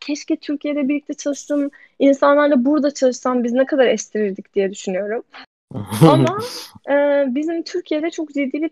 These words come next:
Speaker 1: craft sorunumuz var. Yani, e, bunun bir kısmı aynı anda beş proje yapmaktan kaynaklanıyor. Bir kısmı da kendimizi çok geliştirmememizden kaynaklanıyor.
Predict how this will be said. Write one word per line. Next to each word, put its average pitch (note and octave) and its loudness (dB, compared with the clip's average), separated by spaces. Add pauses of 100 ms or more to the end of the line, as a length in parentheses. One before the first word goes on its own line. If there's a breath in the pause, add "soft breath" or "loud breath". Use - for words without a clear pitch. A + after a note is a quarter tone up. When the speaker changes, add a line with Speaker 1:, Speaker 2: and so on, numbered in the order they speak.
Speaker 1:
craft C#4 0
sorunumuz G3+ -6
var. - -2
Yani, G#3+ -4 (460)
e, A#3 0 (880)
bunun C4 2
bir C4+ -2
kısmı C#4 0 (1160)
aynı B3+ 4
anda A#3 2
beş B3+ 4
proje G3+ 2 (300)
yapmaktan G3 0
kaynaklanıyor. G#3 -2
Bir C4+ -2
kısmı A3+ -6
da C#4+ 0
kendimizi B3+ -2
çok - -14
geliştirmememizden G#3 0
kaynaklanıyor. A3 -2